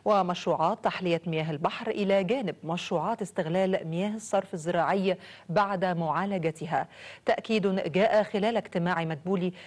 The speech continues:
لاستعراض آليات الاستغلال الأمثل لمياه الصرف الزراعي بعد معالجتها، وذلك بحضور وزير الموارد المائية والري دكتور محمد عبد العاطي. من جانبه استعرض وزير الري موقف المشروعات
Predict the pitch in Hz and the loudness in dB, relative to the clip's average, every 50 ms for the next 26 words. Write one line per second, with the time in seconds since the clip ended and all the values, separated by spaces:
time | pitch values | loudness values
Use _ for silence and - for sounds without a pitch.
0 | - - - 214 208 - - 233 214 220 254 277 269 247 214 - - 202 202 190 | -12 -2 -2 -2 -2 2 0 2 2 2 2 2 0 0 -2 0 2 2 2 2
1 | 196 196 233 277 262 - 175 175 170 - 190 156 160 175 185 180 165 - - 165 | 2 0 0 0 -2 -4 -6 -6 -4 -4 -4 -2 0 2 2 2 0 0 -2 -4
2 | 170 180 - - 247 247 233 180 160 156 156 151 170 185 185 185 170 - - 190 | -6 -4 -4 -4 -4 -2 -2 -2 -2 -2 -2 -2 -4 -2 -4 -4 -8 -6 -2 -2
3 | 190 190 185 - - - - - - - 185 175 156 170 180 170 170 160 165 196 | -2 -2 -4 -10 -6 -4 -4 -2 0 -2 -2 -2 -2 -2 0 0 0 0 0 0
4 | 202 202 196 190 - - - - - 170 180 220 226 220 196 165 185 175 175 165 | 2 2 0 0 -2 -12 -18 -10 -2 2 2 2 2 0 -2 0 0 0 0 0
5 | 151 147 185 196 190 175 160 160 160 - - 151 156 - - - - - - - | 0 0 0 0 0 0 0 -2 -2 -4 -6 -6 -4 -4 -6 -6 -12 -18 -20 -8
6 | - - 226 240 311 311 269 - - 190 165 156 175 - - 180 151 170 202 208 | 0 2 2 2 2 0 0 0 0 0 0 0 -2 -2 -2 -2 0 0 0 2
7 | 196 180 160 165 151 139 190 190 175 160 160 156 156 175 185 180 165 160 156 151 | 2 2 2 0 0 0 0 0 0 0 -2 0 0 0 0 0 0 -2 -2 -4
8 | 151 - 180 180 165 165 156 156 156 156 165 190 226 240 262 254 - - - - | -2 -2 0 0 2 2 2 0 0 0 2 0 2 0 -2 -4 -8 -14 -20 -14
9 | - 196 196 - - 208 214 208 180 160 143 135 - 226 214 202 190 175 160 - | -12 -12 -12 -2 0 0 0 2 0 -2 -4 -4 -4 -2 0 2 2 2 2 2
10 | 135 180 180 165 180 165 160 185 185 - - - 131 101 - - - - - - | 0 0 2 2 2 2 2 0 0 -4 -6 -10 -10 -10 -12 -16 -20 -18 -18 -20
11 | - - 262 262 254 294 320 330 294 254 226 220 - 208 202 - - 220 208 202 | -8 -4 -2 0 2 2 0 0 -2 0 0 2 2 0 0 2 2 4 4 4
12 | 190 170 185 175 165 175 170 151 180 180 170 151 156 175 190 220 220 247 262 - | 4 4 4 4 4 2 2 2 2 0 0 2 2 2 2 2 2 0 -2 -2
13 | - 170 160 170 185 220 240 240 - 240 220 - 214 190 170 180 208 - - 226 | -2 -4 0 0 2 0 0 -2 -4 -6 -2 -2 -2 -2 0 -2 -4 -2 2 4
14 | 202 196 220 214 165 | 4 4 4 4 2